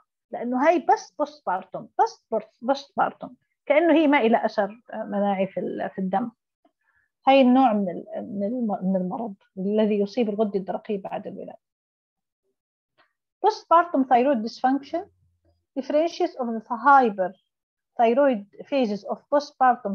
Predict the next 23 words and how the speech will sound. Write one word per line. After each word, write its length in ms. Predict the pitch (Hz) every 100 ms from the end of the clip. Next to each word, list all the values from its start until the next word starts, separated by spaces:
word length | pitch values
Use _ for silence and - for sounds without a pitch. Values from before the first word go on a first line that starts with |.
| 202
thyroiditis 640 | 233 226 220 254 269 233 -
from 240 | 226 262 220
Graves' 340 | 254 311 339 226 233
disease 400 | 196 247 349 359 _
is 80 | 247 240 226
important 540 | 277 269 285 370 453 - _ _ _ -
because 320 | 247 285 240 214
Graves' 280 | 233 302 285
disease 360 | 285 269 302 294 233
requires 460 | 254 311 392 427 415 _
antithyroid 720 | 311 311 294 214 196 196 254 -
therapy. 360 | - - 226 _ _ _ _ _ _ _ _ _ _ _ -
نحن 160 | 262 262
قلنا 280 | 294 269
بميزوه 500 | 220 233 254 240 302
بيناتهم 540 | 269 277 294 330 339 247
عن 100 | 214
طريق 400 | 226 262 330 214
السكان، 580 | 208 - 254 285 359 403 _ _ _ _ 202
الأشعة، 540 | 196 202 - 302 302 208
ال، 200 | 202 196
ال، 580 | 196 196 190 196 - - _ _ _
الصورة، 640 | - - 320 339 370 370